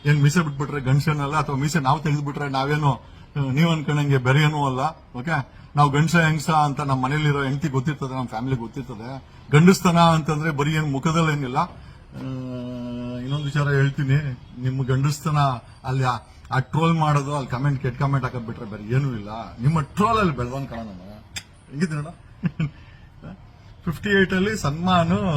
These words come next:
ಹೃತಿಕ್ ರೋಷನ್, ಏನೋ ಹೀರೋಗಳು. ಓಕೆ, ನಾವೇನ್ ಝೀರೋಗಳ? ಓಕೆ, ಅಲ್ಲೇ <laughs>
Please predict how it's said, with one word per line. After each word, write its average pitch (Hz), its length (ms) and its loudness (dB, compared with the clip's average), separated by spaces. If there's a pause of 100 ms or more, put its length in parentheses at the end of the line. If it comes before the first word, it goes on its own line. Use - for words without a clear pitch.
(240)
ಹೃತಿಕ್ 165 260 -2
ರೋಷನ್, 151 360 -2 (760)
ಏನೋ 135 120 -12 (560)
ಹೀರೋಗಳು. 135 400 -4 (380)
ಓಕೆ, 170 280 -10 (400)
ನಾವೇನ್ 139 260 -2
ಝೀರೋಗಳ? 113 460 -2
ಓಕೆ, 117 100 -8
ಅಲ್ಲೇ 151 340 -6
<laughs> 143 60 -10